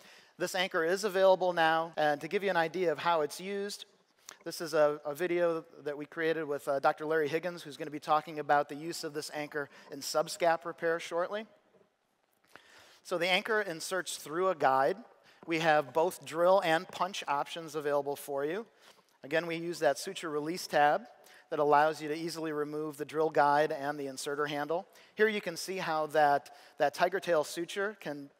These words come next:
slide very easily in the anchor and be incorporated or discarded. Right now, the labral tape tails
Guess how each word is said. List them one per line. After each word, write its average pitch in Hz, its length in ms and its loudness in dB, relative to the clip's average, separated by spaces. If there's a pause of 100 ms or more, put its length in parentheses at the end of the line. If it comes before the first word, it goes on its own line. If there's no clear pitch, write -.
slide 143 640 2
very 156 240 -2
easily 165 360 -6
in 156 80 -6
the 147 140 -6
anchor 165 300 -2
and 165 120 -6
be 151 140 -6
incorporated 160 640 -2
or 143 60 -4
discarded. 147 560 -2 (520)
Right 214 240 8
now, 196 300 2
the 175 220 -2
labral 175 340 2
tape 185 240 -2
tails 170 540 0